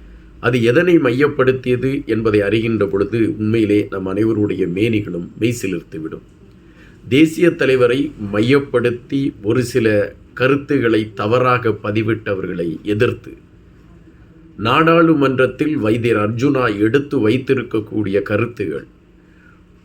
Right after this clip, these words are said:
அவருடைய வீரத்தை பறைசாற்றுகிறது என்பதை விட தமிழன் என்பதை தலைநிமிர்த்தி காட்டுகிறது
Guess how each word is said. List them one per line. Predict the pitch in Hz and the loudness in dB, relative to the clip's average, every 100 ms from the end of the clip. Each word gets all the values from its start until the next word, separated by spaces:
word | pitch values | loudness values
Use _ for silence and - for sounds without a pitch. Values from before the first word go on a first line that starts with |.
| - | -8
அவருடைய | 113 127 120 117 110 | 0 2 2 2 2
வீரத்தை | 104 123 175 180 - 147 143 | 2 4 4 4 2 0 0
பறைசாற்றுகிறது | 135 113 143 139 135 131 131 120 117 104 104 - | -2 -2 0 0 0 0 -2 0 0 0 -4 -2
என்பதை | 107 113 110 104 101 | -2 0 0 2 2
விட | 107 123 | 0 -2
தமிழன் | 127 113 113 139 135 131 - | -2 -4 0 2 2 -2 -2
என்பதை | 107 110 104 104 104 - | -2 -2 -2 -2 -4 -2
தலைநிமிர்த்தி | 117 135 139 127 110 - 113 | 0 2 2 0 -2 -6 -6
காட்டுகிறது | 87 104 110 95 101 - 92 87 92 | -4 -4 -4 -4 -4 -4 -6 -4 -6